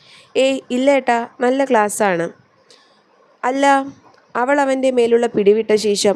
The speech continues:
മാറി അവനെ നോക്കി കൈകെട്ടി നിന്നു. കുറച്ച് ദിവസം കൊണ്ട് എൻ്റെ ഏട്ടൻ എന്തൊക്കെയോ മാറ്റം വന്ന പോലെ. ഏട്ടൻ്റെ പുഞ്ചിരിക്ക് വല്ലാത്തൊരു ഭംഗി വന്നു. പിന്നെ അലസമായി നടന്ന ഏട്ടന് സൗന്ദര്യബോധം വന്ന പോലെ. കുസൃതിയോടെ അവൾ പറഞ്ഞത് കേട്ട്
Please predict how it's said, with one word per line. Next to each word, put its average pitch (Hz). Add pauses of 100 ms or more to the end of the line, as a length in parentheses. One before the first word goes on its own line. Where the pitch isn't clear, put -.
മാറി 190
അവനെ 196
നോക്കി 196
കൈകെട്ടി 180
നിന്നു. 160 (580)
കുറച്ച് 302
ദിവസം 320
കൊണ്ട് 294
എൻ്റെ 220
ഏട്ടൻ 233
എന്തൊക്കെയോ 196
മാറ്റം 208
വന്ന 190
പോലെ. 170 (140)
ഏട്ടൻ്റെ 202
പുഞ്ചിരിക്ക് 226
വല്ലാത്തൊരു 233
ഭംഗി 185
വന്നു. 170 (500)
പിന്നെ 294 (140)
അലസമായി 233
നടന്ന 226
ഏട്ടന് 214
സൗന്ദര്യബോധം 214
വന്ന 202
പോലെ. 175 (460)
കുസൃതിയോടെ 285
അവൾ 202 (120)
പറഞ്ഞത് 185
കേട്ട് 190